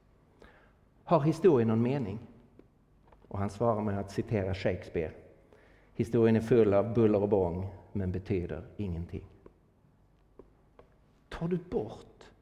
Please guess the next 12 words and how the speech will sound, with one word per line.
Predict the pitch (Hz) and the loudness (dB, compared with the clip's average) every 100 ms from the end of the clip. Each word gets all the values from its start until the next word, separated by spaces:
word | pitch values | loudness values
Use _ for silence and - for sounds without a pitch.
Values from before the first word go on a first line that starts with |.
| _ - | _ -10
Gud | 139 147 302 190 101 92 - | -10 -2 0 0 -2 -6 -6
ur | 120 113 | -4 -4
bilden | 113 - 78 - - _ _ _ _ _ _ | -6 -8 -12 -16 -20 _ _ _ _ _ _
så | - | -6
har | 95 | -2
livet | 117 170 147 - | 2 2 0 -4
ingen | 151 135 | -4 -2
mening. | 139 151 139 - - - _ _ _ _ _ _ _ _ | -4 -4 -6 -10 -16 -20 _ _ _ _ _ _ _ _
Har | 104 | -2
människan | 113 156 180 156 170 | 2 4 2 0 -2
ingen | 160 147 | -2 -4
frihet? | - 151 139 202 | -6 -6 -6 -10